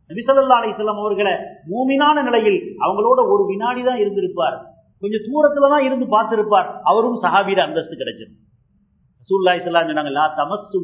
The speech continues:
நாரு முஸ்லிமன் ரஆனி அவ் ரஆ மன் ரஆனி", என்னை முஸ்லிமான நிலையில் பார்த்தவரை நரக நெருப்பு தீண்டாதுன்னு சொன்னாங்க. இது அந்த சஹாபிக்கு ரசூலுல்லாஹி ஸல்லல்லாஹு அலைஹி வஸல்லம்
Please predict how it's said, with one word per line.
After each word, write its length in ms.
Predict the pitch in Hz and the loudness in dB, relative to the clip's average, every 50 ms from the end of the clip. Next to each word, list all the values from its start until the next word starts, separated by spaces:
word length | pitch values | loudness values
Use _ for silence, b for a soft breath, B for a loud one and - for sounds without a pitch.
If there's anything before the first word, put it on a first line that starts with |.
| 156 165 | -4 -2
நாரு 340 | 185 208 220 220 214 190 175 | 0 2 2 2 2 0 -2
முஸ்லிமன் 560 | 180 214 247 - 240 226 233 220 220 214 170 - - - _ - 156 | -4 -6 -10 -10 -10 -10 -8 -6 -6 -6 -6 -10 -16 -20 _ -4 -2
ரஆனி 460 | 175 180 226 269 294 294 294 302 302 285 | 0 4 4 4 4 4 2 2 2 2
அவ் 160 | 254 240 240 226 | 2 4 4 4
ரஆ 220 | 208 - 214 214 214 | 4 4 4 4 2
மன் 200 | 196 180 170 151 147 | 0 -4 -4 -4 -4
ரஆனி", 360 | 147 139 139 131 113 113 107 - - _ _ _ _ _ _ - | -2 -2 -4 -6 -6 -10 -14 -20 -20 _ _ _ _ _ _ -6
என்னை 280 | 160 180 214 208 214 202 190 190 | -4 -4 -2 -4 -4 -4 -6 -6
முஸ்லிமான 480 | 202 202 - 262 269 269 269 294 285 269 262 | -8 -10 -8 -6 -4 -2 2 2 2 2 0
நிலையில் 340 | 247 240 233 220 208 208 - | 0 -2 0 0 -2 -4 -2
பார்த்தவரை 600 | 208 196 214 254 254 - - 240 226 220 233 262 285 262 - - - - | 2 4 4 4 4 2 0 -2 0 2 2 2 0 -2 -4 -10 -12 -8
நரக 280 | 131 160 180 220 240 226 233 | -4 0 0 0 2 0 0
நெருப்பு 300 | 220 220 220 233 226 226 180 | 2 2 2 2 0 -2 -8
தீண்டாதுன்னு 560 | - 185 208 214 214 214 196 180 180 180 180 170 | -8 -8 -8 -4 0 0 0 0 0 -4 -6 -6
சொன்னாங்க. 340 | 175 147 123 120 - - - - _ _ _ _ _ _ _ _ _ 151 | -8 -10 -12 -12 -12 -14 -16 -20 _ _ _ _ _ _ _ _ _ -4
இது 100 | 165 196 | -2 -2
அந்த 160 | 190 190 196 185 | -2 -2 -4 -4
சஹாபிக்கு 480 | 185 180 180 247 294 294 294 - 277 269 | -2 -2 -2 -2 -2 -2 -4 -4 -4 -2
ரசூலுல்லாஹி 480 | 233 214 269 262 254 247 247 240 240 240 | -2 -2 -2 -4 -2 0 2 2 2 0
ஸல்லல்லாஹு 300 | 240 214 220 220 214 208 | -4 -2 0 0 0 0
அலைஹி 120 | 208 202 | 0 -4
வஸல்லம் 260 | 202 208 202 190 190 | -4 -2 -2 -4 -4